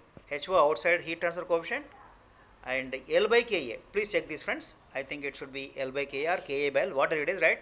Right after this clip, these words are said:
So it is the, L is the length of the wall, sorry, thickness of the wall,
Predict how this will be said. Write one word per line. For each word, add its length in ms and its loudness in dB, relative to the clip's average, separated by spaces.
So 160 -2
it 160 0
is 120 -2
the, 220 6
L 140 4
is 120 4
the 140 10
length 240 2
of 100 4
the 260 6
wall, 520 8
sorry, 240 -2
thickness 300 -6
of 100 2
the 80 4
wall, 240 4